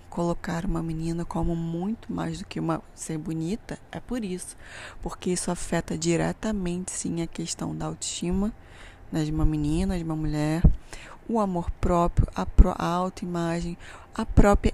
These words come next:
identidade, porque na, quando a gente é ensinada só isso,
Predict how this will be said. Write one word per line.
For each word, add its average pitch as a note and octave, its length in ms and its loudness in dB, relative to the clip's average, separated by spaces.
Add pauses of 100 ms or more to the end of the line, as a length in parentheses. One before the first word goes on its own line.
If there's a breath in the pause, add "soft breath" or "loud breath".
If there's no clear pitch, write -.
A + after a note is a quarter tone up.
identidade, F#3 1120 -4
porque - 320 -10
na, E3 240 -4
quando E3 240 -6
a - 20 -6
gente F3 220 -4
é - 20 -2
ensinada E3+ 460 -4
só F3 260 -6
isso, E3 480 -8